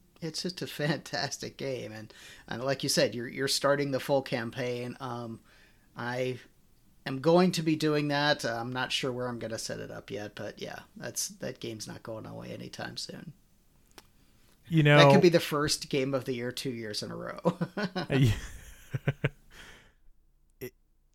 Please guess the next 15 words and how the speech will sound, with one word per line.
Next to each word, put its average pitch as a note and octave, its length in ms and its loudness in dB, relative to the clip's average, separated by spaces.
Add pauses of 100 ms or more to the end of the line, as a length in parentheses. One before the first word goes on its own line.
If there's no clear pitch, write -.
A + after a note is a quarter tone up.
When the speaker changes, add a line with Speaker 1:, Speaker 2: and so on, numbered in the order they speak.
Speaker 2:
someone D3 720 6 (1080)
gave A2 360 2
me, F#2+ 400 -2 (460)
I'll, G2+ 320 2
I'll G2 120 -2
say - 180 -2
his D#2+ 160 -8
name. F2 240 -4 (500)
It's, - 220 -20 (440)
it's, - 380 -16
I'll G#2+ 140 0
get F#2 160 -2
into F#2 160 -2
his E2+ 100 -2
head. F2 260 0